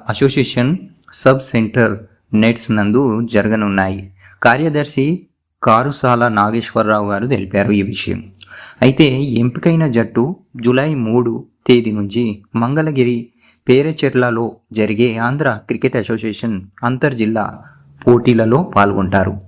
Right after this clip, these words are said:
క్రీడాకారులు తప్పనిసరిగా వైట్ డ్రెస్, షూస్ మరియు సొంత కిట్ బ్యాగ్తో తన బర్త్ సర్టిఫికేట్ కూడా తీసుకురావాల్సి ఉంటుంది. And ఆధార్ కార్డు కూడా తీసుకువెళ్ళండి. దాంతోపాటు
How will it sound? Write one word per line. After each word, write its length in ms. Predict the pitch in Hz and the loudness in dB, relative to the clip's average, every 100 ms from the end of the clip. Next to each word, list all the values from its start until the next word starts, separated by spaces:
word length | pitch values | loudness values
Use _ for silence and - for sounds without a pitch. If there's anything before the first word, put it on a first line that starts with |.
| _ _ | _ _
క్రీడాకారులు 600 | 135 160 170 160 131 123 135 - | 4 4 4 2 0 0 -2 -4
తప్పనిసరిగా 720 | 117 - 139 - 104 107 110 107 _ 110 | -4 -2 -4 -4 -2 0 0 -2 _ 0
వైట్ 240 | 104 104 107 | 2 2 0
డ్రెస్, 240 | 117 160 - _ - | -4 -4 -12 _ -8
షూస్ 340 | - 113 135 - - | -2 0 0 -2 0
మరియు 260 | 117 117 120 110 - - - | 0 2 -2 -4 -12 -20 -6
సొంత 280 | 135 127 131 151 | -2 -2 -2 -4
కిట్ 200 | - 113 120 | -4 -4 -2
బ్యాగ్తో 360 | 117 107 139 180 208 - _ - | -2 -2 -4 -6 -8 -16 _ -2
తన 120 | 131 123 107 - 123 | 0 0 -6 -6 -2
బర్త్ 220 | 123 156 - | -2 -2 -8
సర్టిఫికేట్ 460 | 131 113 113 113 104 101 | -8 -8 -4 -4 -2 -4
కూడా 160 | 117 135 - | -4 -6 -4
తీసుకురావాల్సి 640 | 104 - 104 98 98 - 101 | -4 -4 -4 -2 -4 -6 -8
ఉంటుంది. 400 | 92 95 92 95 - - - - - 123 | -6 -4 -4 -4 -10 -20 -20 -20 -4 0
And 140 | 131 123 110 | 2 2 0
ఆధార్ 220 | 120 139 135 | -2 -4 -2
కార్డు 200 | 131 117 113 | -2 -2 -4
కూడా 140 | 113 110 | -4 -2
తీసుకువెళ్ళండి. 680 | 104 - 107 104 104 107 156 156 - 104 | -4 -4 -4 -2 -2 -4 -6 -10 -8 -2
దాంతోపాటు 580 | 101 101 113 - 107 120 | -2 -2 -6 -4 -4 -2